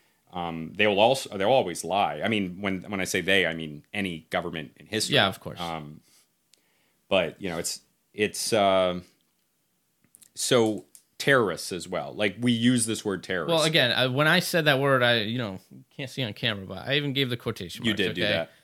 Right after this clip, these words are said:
Speaker 1: Yeah, I s-,
Speaker 2: Um,
Speaker 1: I've seen it.
Speaker 2: I'm not, again, that, everything I just said was proposed from an Israeli point of view, and I don't think that it represents necessarily reality, but I also don't think that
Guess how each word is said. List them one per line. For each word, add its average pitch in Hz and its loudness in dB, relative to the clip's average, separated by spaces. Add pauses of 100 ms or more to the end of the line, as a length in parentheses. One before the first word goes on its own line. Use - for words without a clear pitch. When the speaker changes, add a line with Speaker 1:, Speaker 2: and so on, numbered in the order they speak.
Speaker 1:
Yeah, 78 -8
I 117 2
s-, 113 4 (160)
Speaker 2:
Um, 98 -2
Speaker 1:
I've 95 -2
seen 85 -8
it. 85 -10 (100)
Speaker 2:
I'm 135 0
not, 147 0 (960)
again, 120 0 (160)
that, 120 -4
everything 165 -2
I 151 4
just 131 -2
said 139 2
was 117 -6 (340)
proposed 139 -2
from 120 -2
an 113 -4
Israeli 110 -2 (440)
point 110 -4
of 95 -8
view, 113 -4
and 98 -8 (640)
I 107 4
don't 127 -2
think 117 0
that 110 0
it 107 -4
represents 107 -6
necessarily 104 -6
reality, 113 -4
but 120 -4
I 110 2
also 117 -2
don't 113 -6
think 113 -4
that 98 -4